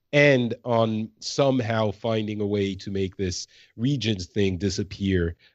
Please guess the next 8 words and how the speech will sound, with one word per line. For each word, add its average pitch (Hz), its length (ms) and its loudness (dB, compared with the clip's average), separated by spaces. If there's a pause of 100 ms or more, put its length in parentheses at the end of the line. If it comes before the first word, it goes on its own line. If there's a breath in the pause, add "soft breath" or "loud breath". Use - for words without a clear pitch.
uh, 87 360 2 (120)
you 98 140 -2
know, 80 300 -4 (280)
for 104 280 -2 (960)
players, 85 420 0
'cause 87 180 -6
it's - 240 -8 (260)
frustrating. - 420 -14